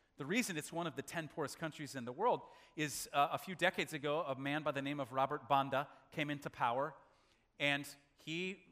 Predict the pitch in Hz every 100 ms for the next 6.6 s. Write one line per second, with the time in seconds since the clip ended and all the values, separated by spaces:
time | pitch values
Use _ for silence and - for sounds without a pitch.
0 | 151 151 151 - 151 147 151 - - 120
1 | 156 170 143 147 143 156 147 139 135 131
2 | 139 - 143 139 - - 143 143 135 135
3 | - 147 139 147 147 143 123 139 147 156
4 | 139 135 135 131 135 139 135 - 143 135
5 | 139 135 143 139 135 135 139 135 131 143
6 | 127 131 131 127 127